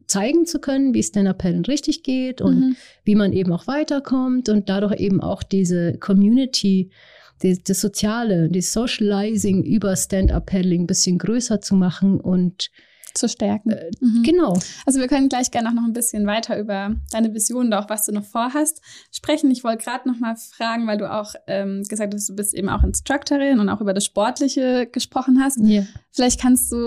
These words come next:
Speaker 2: noch so ein bisschen erzählen, wie viel hatte denn jetzt, also du hast dich ja wirklich lange auch vorbereitet, oder was heißt lange? Du warst, ähm, wochenlang, fünf Tage in der Woche, glaub ich, auf dem Board gestanden, egal ob Sommer oder Winter, bist auch hier schon um die Insel gepaddelt und hast hier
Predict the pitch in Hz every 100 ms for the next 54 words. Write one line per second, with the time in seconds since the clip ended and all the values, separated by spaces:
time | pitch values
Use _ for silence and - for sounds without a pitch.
0 | 233 226 - - 233 233 240 262 247 233
1 | 240 247 269 254 226 233 247 220 - 226
2 | 220 220 - 220 220 220 214 214 214 208
3 | 214 208 254 254 - - - 226 262 254
4 | 262 294 285 - _ _ _ _ - 208
5 | 190 - 196 190 196 202 196 185 214 -
6 | - 202 202 202 220 - - - - -
7 | 226 247 226 220 226 226 208 254 233 -
8 | 220 220 214 202 214 220 226 220 208 208
9 | 214 220 - 208 208 214 226 - 220 226
10 | 220 196 196 - - 226 214 202 196 226
11 | 262 247 226 226 - - 208 - 208 233
12 | 220 226 226 240 294 294 240 233 240 226
13 | 240 240 233 190 202 226 214 233 220 220